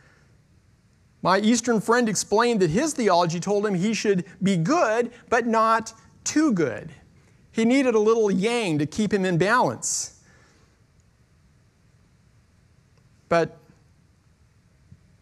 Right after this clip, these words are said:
that's really messing things up, isn't it? If we begin to embrace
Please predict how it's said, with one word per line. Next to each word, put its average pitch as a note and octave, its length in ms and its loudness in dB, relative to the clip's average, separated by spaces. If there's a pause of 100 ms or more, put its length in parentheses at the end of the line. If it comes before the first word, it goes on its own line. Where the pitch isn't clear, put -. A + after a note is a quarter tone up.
that's F#3 200 -4
really F3 220 0
messing D3+ 460 -8
things D3+ 340 -6
up, D#3+ 260 -6
isn't C3+ 220 -6
it? A2+ 40 -8
If A#2+ 120 -12
we C#3 60 -6
begin D3 420 -2
to D#3 140 -4
embrace C#3 960 -2